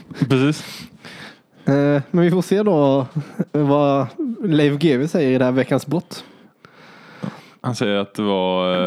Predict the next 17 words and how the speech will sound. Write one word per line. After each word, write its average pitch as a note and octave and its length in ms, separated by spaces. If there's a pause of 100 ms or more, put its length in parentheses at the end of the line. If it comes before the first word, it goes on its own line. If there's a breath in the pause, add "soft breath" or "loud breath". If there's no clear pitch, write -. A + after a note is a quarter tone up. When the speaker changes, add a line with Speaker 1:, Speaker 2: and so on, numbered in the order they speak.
(200)
Speaker 1:
eh, F#2+ 60 (1080 loud breath)
D A#2 300
B G#2 200
Cooper. C3 320 (1160 loud breath)
Han A2 160
som G2 200
försvann. A#2 380
Det B2+ 60
var A2+ 180
en G#2 60
snubbe G#2 180
som G2 140
försvann G#2 340
i... G2+ 520 (560 loud breath)
Som - 140
man G#2+ 100
trodde, A2 280